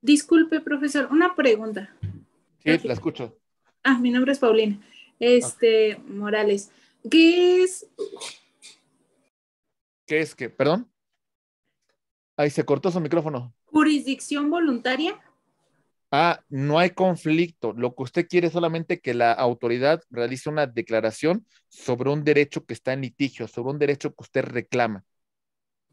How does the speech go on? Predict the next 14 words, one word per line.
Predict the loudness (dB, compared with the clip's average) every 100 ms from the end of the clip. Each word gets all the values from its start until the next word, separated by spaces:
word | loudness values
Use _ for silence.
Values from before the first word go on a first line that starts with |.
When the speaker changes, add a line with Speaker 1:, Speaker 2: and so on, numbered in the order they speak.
| _ _ _ -10
Speaker 1:
Ah, | -6 -4
ok. | -4 -8 -12 _ _
Perfecto, | -2 2 0 2
Speaker 2:
¿Vale? | 2
Speaker 1:
gracias. | 2 0 -2 -4 _ _ _ _
Speaker 2:
Muy | -10 -6 -4
bien. | -4 -8 -14 _ _ _ _ _ _ _
¿Listos? | -4 -2 4 2 2 -14 _ _ _
Seguimos. | -20 -6 -2 0 0 -2 -8 -20 _ _ _ _ _ _ _ _ _ _ _ _
Ya | 2 4
terminamos | 4 4 4 2 0 -2
con | -6 -8
el | -8 -8
concubinato. | -12 -8 -8 -4 -4 -6 -8